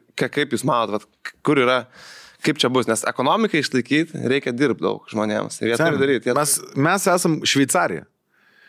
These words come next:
Speaker 2: Kainos pas mus jau, jau šveicariškos yra. E, dabar
Speaker 1: Dirbti
Speaker 2: atvažiuoja,
Speaker 1: labai
Speaker 2: žiūrėk, jau visi, e, artimieji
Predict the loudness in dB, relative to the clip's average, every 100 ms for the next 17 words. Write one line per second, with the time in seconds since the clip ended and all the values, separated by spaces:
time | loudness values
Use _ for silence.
0 | _ _ _ -10 -2 0 2 0 0 0
1 | 0 0 -2 0 2 4 4 6 6 4
2 | 2 2 2 0 -2 -2 2 2 2 -2
3 | -18 -20 -20 _ 2 4 4 4 4 2
4 | 2 0 2 4 2 2 2 4 4 4
5 | 4 2 2 2 2 4 4 4 4 4
6 | 4 2 2 2 0 2 2 4 4